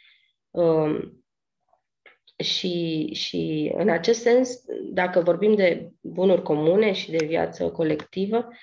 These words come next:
uh, munca oamenilor de a-și crea și de a-și gest-, gestiona ce au în comun și ci-, cine sunt ei în comun sau pot deveni în comun este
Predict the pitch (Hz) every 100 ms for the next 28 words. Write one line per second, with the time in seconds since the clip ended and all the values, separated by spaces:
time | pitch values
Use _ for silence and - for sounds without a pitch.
0 | - - _ _ _ _ - 190 190 180
1 | 170 - - - 196 247 262 226 233 233
2 | 226 196 185 190 180 190 214 214 196 180
3 | 180 180 175 - - - 160 175 170 170
4 | - 165 160 220 233 - - 175 180 175
5 | 165 151 151 165 175 143 - 185 - -
6 | - - - 165 165 156 151 175 165 160
7 | 156 151 170 185 180 151 - - - -
8 | 160 156 156 165 160 151 170 226 220 220
9 | 214 208